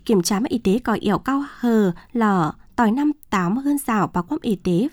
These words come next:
nàng trạm y tế, vậy đẩy tỏi năm khăn mài, mà y tế mày đã quy định, chằm chi na và hờ có báo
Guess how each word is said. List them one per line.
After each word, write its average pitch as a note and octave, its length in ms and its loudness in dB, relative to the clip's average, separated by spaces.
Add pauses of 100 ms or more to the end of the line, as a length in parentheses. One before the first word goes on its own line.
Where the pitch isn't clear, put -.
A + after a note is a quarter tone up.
(160)
nàng G#3+ 180 0
trạm G#3 200 -2
y F#3+ 120 2
tế, F#3 320 2 (360)
vậy A#3+ 220 2
đẩy G#3+ 180 0
tỏi G3+ 340 -2
năm C#4 320 2 (320)
khăn G3+ 280 0
mài, F#3+ 360 0 (220)
mà C#4 100 -2
y A#3 80 0
tế G3 260 0
mày C4+ 140 2
đã A3 100 -8
quy G3+ 100 0
định, G3+ 280 6 (340)
chằm A3 200 0
chi C#4+ 140 0
na C#4+ 180 0
và G#3+ 300 0 (320)
hờ G3+ 280 4
có F#3+ 100 0
báo F#3+ 180 0